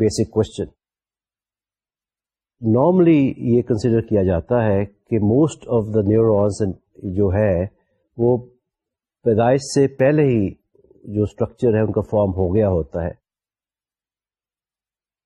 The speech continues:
لیکن جو نروس سسٹم ہے is quite immature، کیونکہ تقریباً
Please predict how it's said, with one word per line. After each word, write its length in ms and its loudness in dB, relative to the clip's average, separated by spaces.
لیکن 400 2
جو 140 -2
نروس 360 2
سسٹم 380 0
ہے 160 2
is 200 0
quite 200 2
immature، 720 0
کیونکہ 560 2
تقریباً 440 2